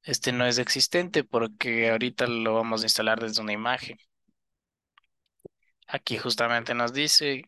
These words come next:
que si queremos de imagen, hard disk, machine disk, y es la primera.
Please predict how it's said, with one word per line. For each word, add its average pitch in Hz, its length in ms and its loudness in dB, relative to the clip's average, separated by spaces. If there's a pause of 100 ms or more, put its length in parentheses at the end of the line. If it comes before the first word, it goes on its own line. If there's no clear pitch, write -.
que 117 140 -4
si - 120 -2
queremos 117 480 -2
de 104 680 -2 (200)
imagen, 120 560 -4
hard 120 180 -2
disk, 131 240 -4
machine 117 360 -6
disk, 156 240 -2
y 107 80 -2
es 104 240 2
la 107 100 0
primera. 139 680 -4